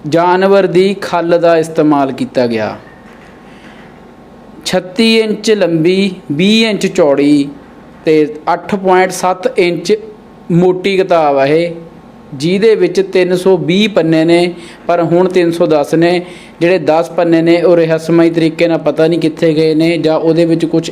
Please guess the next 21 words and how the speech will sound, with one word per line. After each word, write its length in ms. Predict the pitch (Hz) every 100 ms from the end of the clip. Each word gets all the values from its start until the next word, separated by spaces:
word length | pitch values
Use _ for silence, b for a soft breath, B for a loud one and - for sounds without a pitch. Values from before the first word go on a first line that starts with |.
| -
ਇੱਦਾਂ 260 | 156 147 165
ਦੀਆਂ 180 | 175
ਗੱਲਾਂ 280 | 151 143 156
ਲਿਖੀਆਂ 320 | 156 147 165
ਨੇ 220 | 160 170 170 B B B 151
ਵੀ 160 | 170
ਉਹ 400 | 165 160 180 190
ਸਾਈਡ 340 | 190 170 156 151
'ਤੇ 160 | 156
ਕੀਤੀਆਂ 320 | 147 151 143
ਗਈਆਂ 240 | 131 127 123
ਨੇ। 140 | 120
ਇਹਦੇ 240 | 147 165 180
ਬਾਰੇ 280 | 156 160 160
ਹਜੇ 160 | 160
ਕੋਈ 180 | 160 170
ਪੁਸ਼-, 240 | 170 156 - - - - - - - -
ਪੁਖਤਾ 320 | 165 165 196
ਜਾਣਕਾਰੀ 500 | 175 160 151 151 156
ਨਹੀਂ 260 | 147 175 160
ਹੈਗੀ। 280 | 123 120